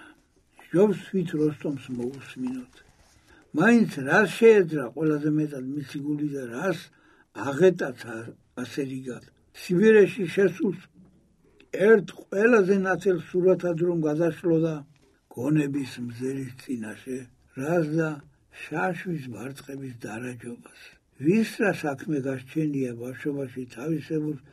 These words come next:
თამაშად, ამას კი ეს, ასეთი უჩვეულო და მოულოდნელი.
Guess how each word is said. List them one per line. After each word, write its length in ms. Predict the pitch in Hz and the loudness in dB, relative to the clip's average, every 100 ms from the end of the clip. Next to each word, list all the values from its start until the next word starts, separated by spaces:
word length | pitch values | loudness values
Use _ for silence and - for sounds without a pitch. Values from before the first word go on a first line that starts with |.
| _ _ _ | _ _ _
თამაშად, 640 | - 135 160 151 - 131 123 _ | -14 -4 -2 -2 -6 -14 -16 _
ამას 400 | - 156 160 151 | -4 0 0 -2
კი 180 | - 220 147 | -6 -4 -4
ეს, 240 | 135 147 127 - _ _ _ _ _ | -4 -8 -12 -20 _ _ _ _ _
ასეთი 420 | 120 120 139 - | -8 -2 -4 -4
უჩვეულო 640 | 113 123 - 175 185 180 170 | -8 -8 -2 6 8 8 6
და 180 | 160 160 143 _ - _ _ | 2 -2 -6 _ -20 _ _
მოულოდნელი. 840 | 135 151 156 147 135 120 110 110 | 2 4 6 4 0 -4 -8 -12